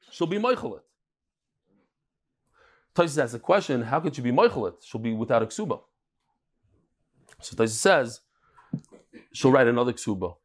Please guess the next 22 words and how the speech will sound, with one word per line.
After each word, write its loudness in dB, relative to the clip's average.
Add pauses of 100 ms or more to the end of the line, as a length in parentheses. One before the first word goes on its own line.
(460)
Or 4
they 0
could -4
do 2
a -2
trick. 0
They -4
could -8
pretend -2
that -6
they're -12
getting -2
divorced 2
and -4
get -6
remarried. 2
Okay, -2
fine. 2 (1600)
Zog 6
the -6
Gemara. -2 (1040)
Amri. 2